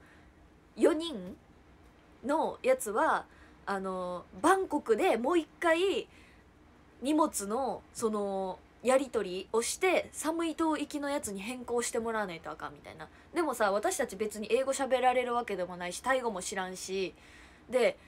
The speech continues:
「え、やばいな」みたいな。でも私のはなんか、ちゃんとサムイ島行きになってるみたいな。で、もう私、「ああ、まあ、よかったか」と思って。でもなんかちょっと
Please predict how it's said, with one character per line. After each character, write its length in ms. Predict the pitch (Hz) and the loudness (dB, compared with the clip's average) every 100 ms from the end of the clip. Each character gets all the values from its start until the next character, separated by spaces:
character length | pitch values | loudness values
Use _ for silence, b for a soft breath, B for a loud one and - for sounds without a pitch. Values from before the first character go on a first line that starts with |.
| - | -2
「え、 220 | 311 320 | 2 2
や 120 | 240 | 2
ば 140 | 254 302 | 0 0
い 80 | 214 | 0
な」 160 | 185 | -4
み 80 | 175 | -6
た 100 | 170 | -12
い 20 | |
な。 80 | 165 - | -16 0
で 100 | 427 | 2
も 120 | 330 | 6
私 360 | 330 349 370 427 | 6 6 4 2
の 140 | 381 | 4
は 180 | 359 311 | 6 4
な 100 | 226 | 2
ん 40 | |
か、 200 | 214 170 - - | -2 -4 -6 -6
ち 60 | 294 | -2
ゃ 60 | |
ん 20 | |
と 80 | 247 | -2
サ 140 | 214 254 | -2 0
ム 100 | 226 | 0
イ 80 | |
島 140 | 220 208 | 0 -2
行 100 | 202 | -2
き 80 | 202 | -8
に 80 | |
な 100 | 185 156 | -8 -8
っ 20 | |
て 160 | - | -6
る 160 | 165 - | -8 -8
み 80 | 165 | -10
た 140 | 160 | -14
い 40 | 156 | -14
な。 120 | - B B B B - | -14 B B B B -6
で、 280 | 349 302 - - | 0 2 0 -6
も 140 | 254 | -2
う 20 | 254 | 2
私、 340 | 285 349 339 | 2 2 2
「あ 60 | 269 | 4
あ、 540 | 269 247 254 247 226 | 4 4 4 2 2
ま 400 | 226 262 226 190 | 0 0 2 0
あ、 20 | |
よ 120 | 202 269 | -2 -2
か 100 | 262 | -2
っ 80 | |
た 140 | - 196 | 0 -2
か」 320 | 185 170 165 - | 0 -2 -4 -8
と 60 | |
思 120 | 175 | -10
っ 40 | 170 | -8
て。 140 | 202 | -2
で 80 | 349 | 0
も 140 | 339 | 0
な 140 | 240 240 | 2 2
ん 60 | |
か 100 | 233 | 2
ち 80 | 220 | -2
ょ 40 | 240 | -4
っ 20 | |
と 220 | - 185 | -2 -4